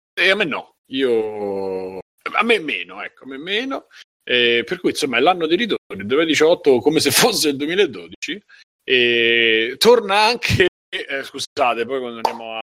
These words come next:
parlare della cosa, torna anche, questo è un grandissimo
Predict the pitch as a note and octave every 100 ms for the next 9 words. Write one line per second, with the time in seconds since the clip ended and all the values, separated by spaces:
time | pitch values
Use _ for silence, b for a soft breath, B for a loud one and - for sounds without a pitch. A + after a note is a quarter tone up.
0 | _ A#2+ A#2 B2+ B2+ C3 C#3+ D#3+ G3 G3+
1 | G#3 - E3 D#3+ D#3 F#3+ G3 - F#3 F#3
2 | F3+ - C#3+ - A#2 A2+ A#2 A#2 A#2 A#2+
3 | C3 C#3+ - A2 G#2+ G#2+